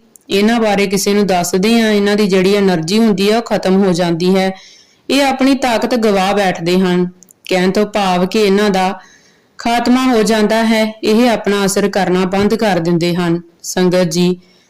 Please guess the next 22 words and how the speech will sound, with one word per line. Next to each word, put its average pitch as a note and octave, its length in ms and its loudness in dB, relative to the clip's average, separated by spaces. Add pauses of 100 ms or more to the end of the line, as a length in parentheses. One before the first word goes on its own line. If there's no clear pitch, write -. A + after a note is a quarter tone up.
(160)
ਸਾਡੀ C4 400 0
ਅੱਜ B3+ 220 0
ਦੀ C4 160 4
ਵੀਡੀਓ C4+ 400 4
ਦਾ C4+ 160 2
ਦੂਸਰਾ G#3+ 440 0
ਉਪਾਅ B3 320 0
ਸੀ A#3+ 220 2
ਇਹ, B3 320 2
ਤੇ A3 180 0
ਹੁਣ A3+ 240 4
ਗੱਲ G#3+ 240 2
ਕਰਦੇ F#3 400 0
ਹਾਂ G3 160 2
ਤੀਸਰੇ F#3 460 0
ਉਪਾਅ F#3+ 320 0
ਦੀ, F#3 240 0 (520)
ਜੋ C4 160 2
ਕਿ D4+ 140 2
ਬਹੁਤ A#3+ 320 2
ਹੀ C4+ 160 4
ਜ਼ਿਆਦਾ G#3+ 380 0